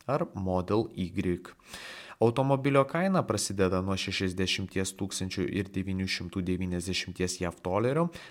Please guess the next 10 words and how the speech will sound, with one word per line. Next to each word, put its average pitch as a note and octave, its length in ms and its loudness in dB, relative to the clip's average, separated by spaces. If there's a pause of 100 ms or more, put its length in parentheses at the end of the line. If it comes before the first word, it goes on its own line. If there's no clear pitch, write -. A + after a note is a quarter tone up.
tai G2+ 100 2
yra - 120 -2 (100)
apie F2+ 240 0
penkiasdešimčia F2+ 720 -2
procentų F2 560 -2
daugiau F#2+ 480 2
nei D3+ 240 -2 (140)
Elon F2 280 -2
Musk F#2+ 400 -2
teigė B2+ 460 0